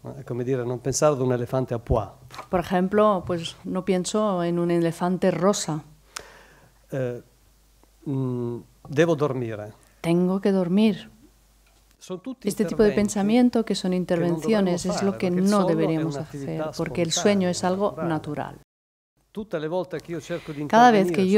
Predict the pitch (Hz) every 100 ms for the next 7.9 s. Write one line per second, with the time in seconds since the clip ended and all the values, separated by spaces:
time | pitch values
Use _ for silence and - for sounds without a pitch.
0 | 175 143 131 175 170 196 208 202 190 160
1 | 147 147 - 147 185 196 202 170 156 135
2 | 160 131 175 151 202 180 156 165 127 180
3 | 127 - 156 - 196 - 220 - 202 180
4 | 175 214 277 185 180 - 175 170 - 185
5 | 180 180 190 202 151 143 - _ _ _
6 | 196 190 - - 208 131 - 226 220 -
7 | 185 190 185 - 233 226 226 240